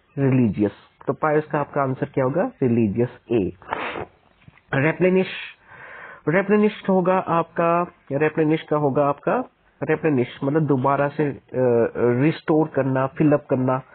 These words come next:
तो basically your restore। Recharge, accelerate और exhaust नहीं होगा, Accelerate मतलब to speed up and exhaust मतलब थक जाना और recharge मतलब recharge करना, तो restore will be your answer।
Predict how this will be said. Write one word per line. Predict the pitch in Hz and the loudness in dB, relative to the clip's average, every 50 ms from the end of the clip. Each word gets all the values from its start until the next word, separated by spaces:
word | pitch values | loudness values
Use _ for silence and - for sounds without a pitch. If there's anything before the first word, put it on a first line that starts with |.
| - - - - - _ - | -20 -20 -20 -20 -14 _ -4
तो | 139 | -2
basically | 131 147 147 - 143 - 147 143 139 135 | 0 0 0 -2 -2 -2 0 2 2 2
your | 160 196 277 294 - _ - 139 139 | 2 2 0 -2 -6 _ -6 -4 -4
restore। | 131 - - - 117 110 113 113 - - - - - - - - - | -4 -4 -2 0 0 0 0 -2 -6 -16 -20 -20 -20 -20 -18 -10 -2
Recharge, | - 151 165 - - 190 185 180 185 196 202 208 - - | 0 0 0 0 0 2 2 2 2 0 -2 -6 -6 -4
accelerate | 147 156 - - - 165 156 170 170 170 - | -4 -4 -2 0 -2 0 2 2 2 0 0
और | - - 147 147 | 0 0 2 2
exhaust | 139 131 120 139 143 143 147 - | 2 0 2 0 0 0 0 0
नहीं | 143 139 143 147 | 0 0 2 2
होगा, | 143 139 143 147 151 160 165 151 - | 2 0 0 0 0 0 0 -2 -4
Accelerate | - 131 - 139 139 - 139 | -6 -4 -2 -2 -2 0 -2
मतलब | 135 131 - 135 | -2 -2 -2 -2
to | - 147 | 0 -2
speed | 135 - - 143 147 151 175 | -2 0 0 0 0 0 2
up | 170 180 180 - - - - | 0 0 -2 -4 -8 -6 -4
and | 127 139 135 131 | -2 0 0 0
exhaust | 135 120 117 131 131 135 - - | 0 0 0 0 -2 -2 0 -2
मतलब | 131 123 127 131 - - | -4 -2 -2 -4 -4 -4
थक | 151 | -4
जाना | 156 160 170 170 175 180 180 190 190 | -2 0 0 0 2 0 0 0 -2
और | 180 - - 127 127 120 | -2 -2 0 0 0 2
recharge | 117 127 127 - 131 123 123 120 - | 0 -2 -2 0 0 -2 -2 -2 -4
मतलब | 123 - - 127 | -4 -2 -2 -2
recharge | 117 117 - 131 113 113 107 | -2 0 0 2 0 0 0
करना, | - 117 104 123 143 190 233 - _ - - - - - - - - - | -2 -4 -2 -2 -2 -4 -4 -8 _ -20 -20 -18 -18 -18 -18 -20 -10 -2
तो | - 143 135 131 | 0 0 2 0
restore | 131 - - 143 131 127 120 | -2 -2 -2 -2 0 0 0
will | 123 117 107 | 0 0 0
be | 123 120 | 0 2
your | 139 170 202 208 - - - - 113 104 | 2 0 -2 -4 -8 -12 -8 -4 -4 -2
answer। | 98 101 - - | -4 -4 -4 -6